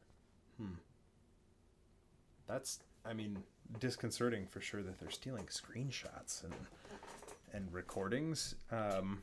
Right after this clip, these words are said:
I mean, I have about, I maybe have twenty apps on my phone that weren't baked in to it. Um,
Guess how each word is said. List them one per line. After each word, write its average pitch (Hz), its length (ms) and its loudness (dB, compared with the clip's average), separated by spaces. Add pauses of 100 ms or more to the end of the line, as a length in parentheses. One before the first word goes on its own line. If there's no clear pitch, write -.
(800)
I 123 40 8
mean, 120 140 10
I 143 140 8
have 139 200 6
about, 101 340 6 (420)
I 123 80 6
maybe 135 200 8
have 120 100 6
twenty 101 340 4
apps - 440 -4 (200)
on 104 80 0
my 85 100 2
phone 82 360 -2 (140)
that 95 140 2
weren't 98 220 0
baked 82 240 -2
in - 160 -6 (760)
to - 100 -4
it. - 180 -2 (720)
Um, 82 520 2